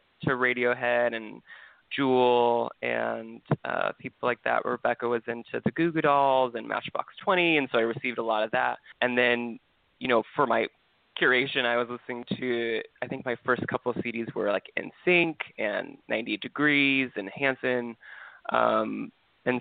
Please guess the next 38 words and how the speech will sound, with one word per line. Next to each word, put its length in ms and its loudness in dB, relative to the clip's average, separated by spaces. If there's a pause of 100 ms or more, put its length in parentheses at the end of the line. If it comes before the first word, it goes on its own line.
so 420 4 (560)
I 420 2 (280)
grew 140 0
up 140 -2
with 180 2 (680)
kind 120 -6
of 60 -4 (120)
all 160 2
of 100 -6
that. 220 -4 (640)
Um, 440 2 (120)
and 80 -2
I 80 0 (160)
think 240 2
that, 340 2 (260)
you 140 -6
know, 400 4 (140)
when 140 2
I 60 2 (200)
first 300 2
started 360 0 (120)
writing 400 -2
my 160 -4 (100)
own 240 4
music, 360 -4
that 160 2
was 240 4
around 240 0
the 80 -4
time, 320 -6 (160)
I 40 0
mean, 120 2
I 40 2
was 140 -2
a 60 -6
teenager 440 0
at 120 0
that 160 0